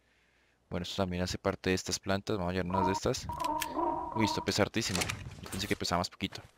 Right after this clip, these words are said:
Estas plantas también son de agua. Vamos a ponerla. Yo diría que por aquí.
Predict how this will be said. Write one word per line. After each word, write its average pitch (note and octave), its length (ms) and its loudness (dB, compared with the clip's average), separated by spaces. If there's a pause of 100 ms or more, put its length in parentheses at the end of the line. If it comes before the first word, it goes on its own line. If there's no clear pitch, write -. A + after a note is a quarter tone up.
(380)
Estas - 240 2
plantas A2+ 280 4
también F#2 240 4
son G2 160 0
de G2+ 100 10
agua. F2 300 4
Vamos F#2+ 140 -8
a - 20 -14
ponerla. G2+ 460 2 (3000)
Yo G2 80 -8
diría G2 240 2
que B2+ 520 2 (1200)
por C3 160 6
aquí. B2+ 260 6